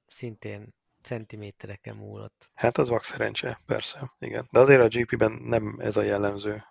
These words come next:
Speaker 1: Nem,
Speaker 2: Ott vala-,
Speaker 1: szerencsére nem.
Speaker 2: o-, ott valahogy, ö, egyrészt azért, mert hogy nincs ez a nagyon durva bolyba motorozás, mint mondjuk a Moto háromnál,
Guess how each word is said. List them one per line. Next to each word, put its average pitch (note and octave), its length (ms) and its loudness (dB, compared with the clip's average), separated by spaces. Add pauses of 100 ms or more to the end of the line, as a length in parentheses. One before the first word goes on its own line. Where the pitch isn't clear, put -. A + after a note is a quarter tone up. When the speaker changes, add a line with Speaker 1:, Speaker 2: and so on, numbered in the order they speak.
(140)
Speaker 1:
Nem, A#2+ 140 -8
Speaker 2:
Ott A2 140 -8
vala-, B2+ 180 6
Speaker 1:
szerencsére A#2+ 320 -6
nem. A2+ 220 -18 (140)
Speaker 2:
o-, C3 240 2
ott - 160 -4
valahogy, A2 440 2
ö, G#2+ 220 2 (480)
egyrészt A#2 420 2
azért, A2 180 4
mert G#2+ 200 0
hogy A2+ 120 -4
nincs G#2+ 480 -6
ez A2 220 0
a G#2 440 -2 (320)
nagyon A2 300 0
durva G#2 600 2
bolyba G#2 320 6
motorozás, G#2+ 580 0
mint A2+ 140 -8
mondjuk G#2+ 240 -8
a G#2+ 60 -4
Moto G#2+ 220 -6
háromnál, A2 540 -6